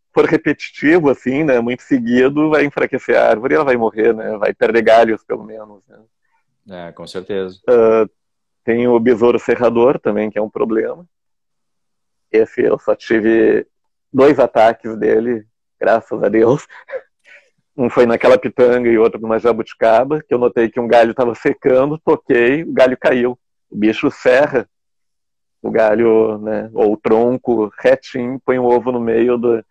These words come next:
Speaker 1: da madeira e fecha, né? Aí a larva
Speaker 2: Mas
Speaker 1: desce até a raiz, é, é um problema.
Speaker 2: Ah.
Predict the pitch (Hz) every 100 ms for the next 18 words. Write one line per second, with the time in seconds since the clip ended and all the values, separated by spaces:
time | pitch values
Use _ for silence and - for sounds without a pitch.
0 | _ - 123 117 110 110 113 127 131 139
1 | 147 _ _ _ _ - 110 - - 110
2 | - _ _ _ - 110 110 110 110 117
3 | 131 120 113 120 120 135 - - 123 123
4 | 127 117 113 120 143 147 _ _ _ _
5 | _ _ - 123 - - - - - -
6 | 127 127 - - 123 117 - _ _ _
7 | _ _ _ _ - 78